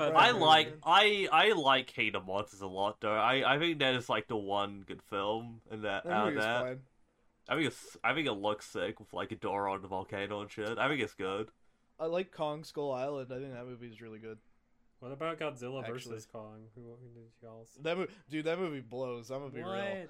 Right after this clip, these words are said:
Speaker 2: And
Speaker 1: Everyone was
Speaker 2: it
Speaker 1: gassing
Speaker 2: sucked.
Speaker 1: it up.
Speaker 2: I, I,
Speaker 1: I've
Speaker 2: the
Speaker 1: never
Speaker 2: one
Speaker 1: seen it.
Speaker 2: cool part is, like, when, uh, they throw down Mechagodzilla and that's it.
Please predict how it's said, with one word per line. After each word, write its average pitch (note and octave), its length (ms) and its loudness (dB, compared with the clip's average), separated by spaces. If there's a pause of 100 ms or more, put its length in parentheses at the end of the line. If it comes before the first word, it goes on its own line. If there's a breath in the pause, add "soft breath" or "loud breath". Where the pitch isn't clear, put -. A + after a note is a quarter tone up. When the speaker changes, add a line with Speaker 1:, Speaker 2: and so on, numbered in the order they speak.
(140)
Speaker 2:
And - 140 0 (360)
Speaker 1:
Everyone F3 300 -8
was E3+ 100 -6
Speaker 2:
it - 60 -4
Speaker 1:
gassing E3 280 2
Speaker 2:
sucked. F3+ 160 4
Speaker 1:
it F3 80 -10
up. G3 180 -6
Speaker 2:
I, C#3+ 220 6
I, D3 60 4 (1300 soft breath)
Speaker 1:
I've C#3+ 60 -6
Speaker 2:
the D#3 100 4
Speaker 1:
never C#3+ 100 -2
Speaker 2:
one E3 220 6
Speaker 1:
seen F#3+ 80 -8
it. - 20 -14
Speaker 2:
cool C#3+ 380 0
part D#3+ 400 4
is, B2 340 -2
like, A#2+ 240 0
when, B2 320 -6
uh, G#2 420 4
they A2 120 0
throw A#2+ 240 -4
down G#2+ 320 0
Mechagodzilla G2 800 -4
and F2+ 80 -8
that's F#2+ 280 -6
it. A#2+ 300 -4